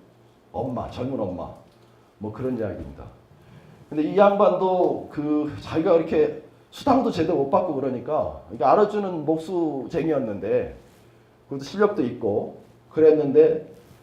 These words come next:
뭐 수당도 못 받고 점점 이제 전락해요. 그 뭐 하는 것도 없고 그러니까 인생이 그냥 자꾸 비참하게 전락하는데, 음, 그 애 두 딸린 엄마도 굉장히 힘들어해서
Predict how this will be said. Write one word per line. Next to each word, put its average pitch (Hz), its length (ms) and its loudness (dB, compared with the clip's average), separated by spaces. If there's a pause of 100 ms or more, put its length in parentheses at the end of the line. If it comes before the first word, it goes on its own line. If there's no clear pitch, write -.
(120)
뭐 123 80 -10
수당도 214 380 4
못 165 80 -2
받고 156 180 2
점점 240 400 2
이제 156 100 0
전락해요. 139 760 0 (200)
그 127 100 -10 (260)
뭐 143 180 6
하는 185 160 4
것도 135 240 0
없고 117 220 -4
그러니까 110 380 -6 (560)
인생이 143 420 -2
그냥 110 200 -4
자꾸 - 220 -12
비참하게 139 380 -6
전락하는데, 117 840 -2 (520)
음, 92 380 -12 (1120)
그 107 440 -6 (480)
애 143 180 -2
두 - 200 -10
딸린 156 420 4
엄마도 117 800 2 (1000)
굉장히 165 420 2
힘들어해서 135 800 -4